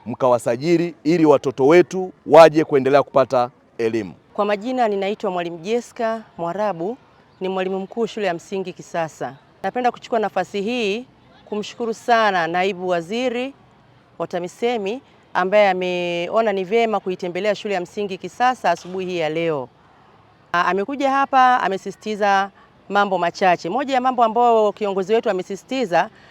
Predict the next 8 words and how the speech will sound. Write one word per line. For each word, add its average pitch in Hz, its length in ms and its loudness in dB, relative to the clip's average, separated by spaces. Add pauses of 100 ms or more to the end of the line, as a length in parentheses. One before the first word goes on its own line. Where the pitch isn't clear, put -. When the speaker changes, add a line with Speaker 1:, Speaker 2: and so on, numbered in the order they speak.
(180)
Speaker 2:
ni 202 120 0
swala 220 360 6
zima 202 320 0
la 170 340 2 (340)
kuwahi 220 720 4
na 180 140 0
kudumu 196 440 -2
kazini. 160 600 -4